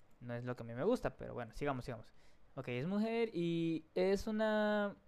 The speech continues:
mm, mujer muy, no la conozco mucho, digámoslo así, no la, no la conozco mucho, pero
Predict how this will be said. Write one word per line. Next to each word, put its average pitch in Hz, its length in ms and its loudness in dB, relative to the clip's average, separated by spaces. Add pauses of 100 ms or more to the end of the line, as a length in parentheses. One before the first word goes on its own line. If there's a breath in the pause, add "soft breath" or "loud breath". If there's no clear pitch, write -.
(360)
mm, 160 600 -6
mujer 180 340 0
muy, 180 960 0 (760 soft breath)
no 170 80 -2
la 226 100 6
conozco 156 340 0
mucho, 131 300 -6 (580)
digámoslo 127 340 -4
así, - 160 -6
no 147 140 -4
la, 160 340 2
no 135 140 -4
la 170 120 -2
conozco 131 340 -4
mucho, 120 340 -8
pero 120 580 -2